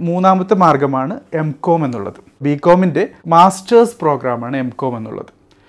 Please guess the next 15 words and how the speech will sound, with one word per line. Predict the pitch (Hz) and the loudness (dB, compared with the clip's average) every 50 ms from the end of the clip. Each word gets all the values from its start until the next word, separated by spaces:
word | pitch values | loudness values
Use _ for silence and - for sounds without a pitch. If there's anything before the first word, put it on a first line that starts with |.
| _ _ _ | _ _ _
കൂടാതെ | - 214 214 226 220 214 226 | 0 4 4 4 6 4 2
എം | 220 - 196 185 | 2 2 -2 -4
കോമിന് | 185 - 208 196 196 196 196 | -2 -2 -2 0 0 -2 -2
വേറൊരു | 180 175 175 170 180 185 | 2 2 2 2 0 -2
പ്രത്യേകതയുണ്ട്. | 180 170 156 - - 165 156 151 147 151 156 151 127 113 - - - _ - | 0 -2 -2 -2 -2 -2 -2 0 0 0 -2 -4 -6 -8 -14 -20 -20 _ -20
Bachelor | - - - 151 143 139 139 - 170 165 165 156 | -20 -14 -6 0 0 0 0 0 0 0 0 0
of | - 151 | 0 -4
Education | 139 143 135 151 156 156 - 165 | -6 -4 -4 -4 -4 -4 -4 -8
ബി | 143 120 127 | -8 -8 -6
എഡ് | 131 135 139 135 123 123 - - - _ _ _ _ - _ _ - | -6 -4 -4 -4 -4 -6 -10 -10 -10 _ _ _ _ -20 _ _ -2
ചെയ്യാൻ | - 202 196 202 196 | 0 2 2 4 4
ആഗ്രഹമുണ്ടെങ്കിൽ | 185 180 180 180 175 190 185 185 190 180 170 175 165 160 180 180 - | 4 4 4 4 2 2 2 2 0 0 -2 -2 -2 -2 -4 -4 -4
നമ്മുടെ | 156 151 147 147 143 160 156 - | -6 -6 -4 -2 -4 -4 -2 -2
കേരളത്തിലെ | 156 147 143 147 156 151 - 151 156 160 | -2 -2 0 -2 -2 -4 -4 -6 -4 -4
യൂണിവേഴ്സിറ്റികൾ | 151 135 131 135 143 139 139 - 135 143 135 139 175 | -2 -2 -2 -2 -2 -4 -4 -6 -8 -8 -6 -6 -8